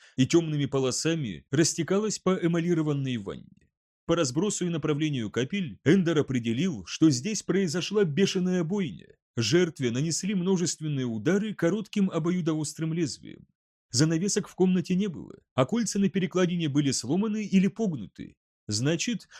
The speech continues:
убийца завернул в него тело и унёс труп. «Мертва ли ты, Мира?» спросил он вслух. Вряд ли. Убийству явно было больше недели,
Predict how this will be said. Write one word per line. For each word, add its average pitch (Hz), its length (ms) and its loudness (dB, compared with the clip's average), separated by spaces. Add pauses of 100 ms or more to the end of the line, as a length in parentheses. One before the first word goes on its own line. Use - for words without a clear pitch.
(100)
убийца 196 500 2
завернул 180 460 2
в 147 80 -2
него 131 200 0
тело 190 440 0 (180)
и 226 160 6
унёс 175 560 2
труп. - 280 -8 (680)
«Мертва 151 540 4
ли 147 140 2
ты, 135 200 2
Мира?» 123 400 -4 (220)
спросил 143 500 0
он 120 140 -6
вслух. - 500 -12 (400)
Вряд 175 380 2
ли. - 260 -18 (320)
Убийству 190 560 2
явно 185 400 4
было 180 240 2
больше 165 340 -2
недели, 170 560 -4